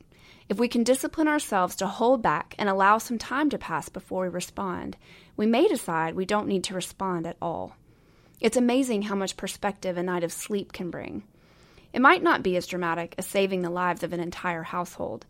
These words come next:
but it can certainly save relationships and reputations. How do we listen well? Sometimes it is simply by holding our tongues and letting the other person talk.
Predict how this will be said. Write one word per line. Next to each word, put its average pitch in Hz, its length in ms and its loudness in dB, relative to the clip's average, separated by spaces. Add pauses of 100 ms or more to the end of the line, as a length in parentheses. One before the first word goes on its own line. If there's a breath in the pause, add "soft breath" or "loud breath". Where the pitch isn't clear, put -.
(400 soft breath)
but 214 100 4
it - 100 0
can 208 140 -2
certainly 254 420 -2
save 214 300 -4
relationships 180 920 -4 (160)
and 202 200 0
reputations. - 880 -8 (1000 soft breath)
How 262 180 8
do 294 80 4
we 285 140 4
listen 233 400 -2
well? 156 320 -8 (520 soft breath)
Sometimes 277 760 2 (260)
it 254 120 8
is 240 100 2
simply 254 380 -2
by 202 140 6
holding 226 380 -2
our 220 120 -2
tongues 185 500 -6
and 202 140 -2
letting 208 240 2
the 202 100 -4
other 196 220 0
person 185 340 -8
talk. - 460 -12